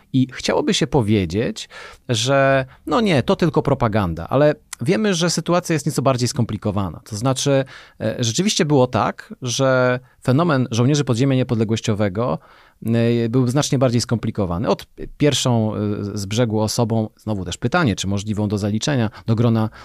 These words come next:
e, żołnierzy wyklętych, byłby Romuald, e, Reiss, e, Bury,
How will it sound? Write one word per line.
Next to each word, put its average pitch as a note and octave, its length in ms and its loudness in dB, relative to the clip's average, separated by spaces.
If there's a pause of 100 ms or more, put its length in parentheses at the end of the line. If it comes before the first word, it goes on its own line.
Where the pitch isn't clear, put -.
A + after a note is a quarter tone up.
(140)
e, A2 120 4
żołnierzy A2+ 380 4
wyklętych, C3 680 -2
byłby D#3 300 2 (200)
Romuald, A#2+ 520 2
e, A2 300 2
Reiss, G2+ 420 0 (220)
e, G2 160 -2
Bury, G#2 380 4